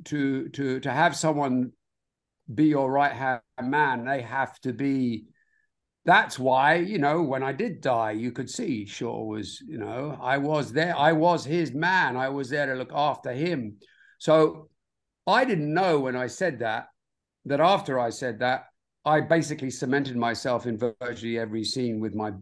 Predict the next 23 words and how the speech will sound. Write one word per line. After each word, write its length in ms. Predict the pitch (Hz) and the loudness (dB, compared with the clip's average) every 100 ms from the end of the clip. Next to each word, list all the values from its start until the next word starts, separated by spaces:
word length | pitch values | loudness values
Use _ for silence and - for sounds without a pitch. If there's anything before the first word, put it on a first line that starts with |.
| - | -16
<laughs> 200 | - - | -20 -8
with, 560 | 117 131 127 165 117 95 | -2 -2 2 2 2 2
uh, 440 | 123 117 117 110 107 _ _ _ - | 4 4 2 0 -4 _ _ _ -8
um, 460 | 113 107 113 117 131 120 - | -4 -4 -4 -6 -12 -14 2
Ian. 420 | 156 139 101 101 _ _ _ _ - | 4 4 0 -10 _ _ _ _ -6
And 380 | 120 123 127 135 | -2 2 2 4
I, 280 | 151 160 | 6 6
I 200 | 165 156 | 6 6
wasn't 440 | 156 175 202 170 165 | 6 8 6 4 4
in 140 | 156 | 2
so 240 | 143 170 170 | 4 2 4
much 280 | 160 135 | 2 0
more. 440 | 139 175 139 117 110 | -2 0 2 0 -2
And 140 | 131 | -4
I'm 180 | 147 156 | -4 -2
gonna 120 | 151 | -4
tell 220 | 151 156 | 0 -2
the 60 | 151 | -2
truth, 240 | - 190 | -4 -4
my 200 | 120 143 | 0 0
character 440 | 147 147 156 135 123 _ | 2 0 0 -4 -10 _
was 260 | 135 135 120 | -8 -6 -2
not 420 | 147 165 139 - | 2 4 4 0